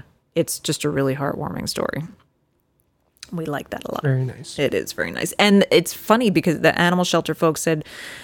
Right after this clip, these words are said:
Speaker 1: you know, "We don't, it's not something you see very often, that dogs that are born with a cleft lip," but little,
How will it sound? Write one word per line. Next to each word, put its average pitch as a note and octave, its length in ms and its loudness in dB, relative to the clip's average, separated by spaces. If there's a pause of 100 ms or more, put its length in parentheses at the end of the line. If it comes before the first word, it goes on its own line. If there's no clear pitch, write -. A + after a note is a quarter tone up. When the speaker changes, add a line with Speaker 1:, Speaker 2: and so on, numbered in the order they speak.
(160)
Speaker 1:
you D#3+ 120 -2
know, D3 140 0
"We F3 220 2
don't, G3 280 2 (300)
it's - 180 -4
not F#3+ 180 2
something F#3+ 340 2
you D#3+ 80 2
see G3 260 0
very E3 240 4
often, D#3+ 380 -2
that - 220 -8
dogs D3+ 560 0 (180)
that D#3 120 -2
are D#3 100 0
born D#3+ 240 -2
with D#3 100 -4
a E3+ 60 -4
cleft - 320 -4
lip," G#3+ 200 -2
but - 160 -2 (180)
little, F#3+ 420 0